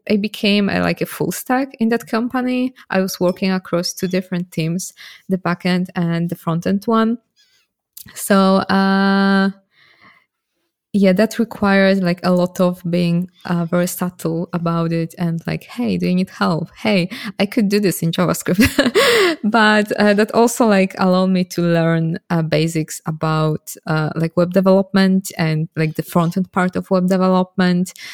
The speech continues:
I remember we used Angular one, uh,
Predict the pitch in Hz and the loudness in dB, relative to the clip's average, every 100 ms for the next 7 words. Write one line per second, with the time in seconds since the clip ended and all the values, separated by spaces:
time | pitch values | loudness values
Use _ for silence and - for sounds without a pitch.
0 | - - 185 190 220 220 208 190 180 175 | -18 -2 2 2 2 2 2 2 2 2
1 | 175 170 175 - - 170 165 170 170 165 | 2 0 -4 -8 -6 -2 0 0 0 0
2 | 156 156 180 196 _ _ _ _ _ - | 0 0 -2 -4 _ _ _ _ _ -4
3 | 175 170 170 175 175 175 175 | -2 0 0 0 0 -2 -4